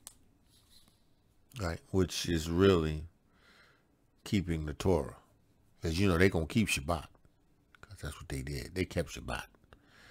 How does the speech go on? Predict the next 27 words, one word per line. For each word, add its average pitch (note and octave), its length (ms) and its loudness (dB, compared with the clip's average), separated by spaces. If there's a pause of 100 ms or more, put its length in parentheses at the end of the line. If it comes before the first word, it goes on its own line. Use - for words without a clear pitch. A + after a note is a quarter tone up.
(240)
Ain't C#2+ 160 -8
nobody B1 320 -4
didn't - 200 -12
keep - 200 -10
Shabbat. - 400 -8 (100)
That C#2 220 -6
was D#2 100 -14
just C#2+ 240 -8
what C2+ 140 -10
they A#1+ 120 -8
did. C2+ 400 -6
They C#2 120 -6
kept - 260 -8
Shabbat. - 380 -14 (2000)
Right? F2+ 240 -2 (480)
They F#2 140 -2
did. D2+ 240 -6 (880)
And E2 100 -6
they F2 100 2
learned F2+ 680 8 (1400)
as E2+ 180 0
they F2 80 2
were E2 160 2
taught - 540 4 (880)
what E2 220 -2
was D2+ 180 -4
required, E2 720 0